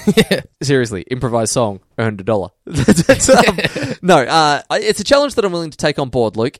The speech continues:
Speaker 2: I don't necessarily have five hundred and seventy embarrassing stories, but I certainly have enough to be able to bring up a few often enough. And here is Mitch's embarrassing story of the week.
Speaker 1: Okay. Dun-dun-dun-dun-dun-dun.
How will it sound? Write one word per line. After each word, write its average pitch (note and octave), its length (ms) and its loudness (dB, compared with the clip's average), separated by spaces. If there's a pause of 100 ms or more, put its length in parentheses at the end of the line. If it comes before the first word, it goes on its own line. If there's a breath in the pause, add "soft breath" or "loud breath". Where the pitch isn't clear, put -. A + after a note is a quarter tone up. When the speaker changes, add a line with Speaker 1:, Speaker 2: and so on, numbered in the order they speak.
Speaker 2:
I A#2 280 -2
don't D#3+ 340 -2
necessarily C#3 480 -6
have A2 340 -8 (300)
five B2 220 0
hundred A2 220 -6
and A2 80 -14
seventy D3 280 -4
embarrassing A2 360 -6
stories, G#2 340 -6 (220 soft breath)
but B2+ 100 -6
I A#2+ 40 -2
certainly F3 300 -4
have C3+ 100 -4
enough B2 220 -8
to B2+ 60 -8
be A#2 100 -6
able A2 120 -4
to A2 60 -10
bring A2 200 -4
up A2 140 -6
a A2 80 -6
few G2+ 380 -10 (160)
often F#3 200 -2
enough. G#2+ 280 -10
And D#3 100 -6
here C#4 320 -2
is B2 300 -4 (240 soft breath)
Mitch's E3 340 -8
embarrassing E3+ 440 -4
story G#2 420 -6
of G#2 180 -8
the - 80 -6
week. - 300 -8 (120)
Speaker 1:
Okay. F#2 500 -6 (100)
Dun-dun-dun-dun-dun-dun. D3+ 1120 0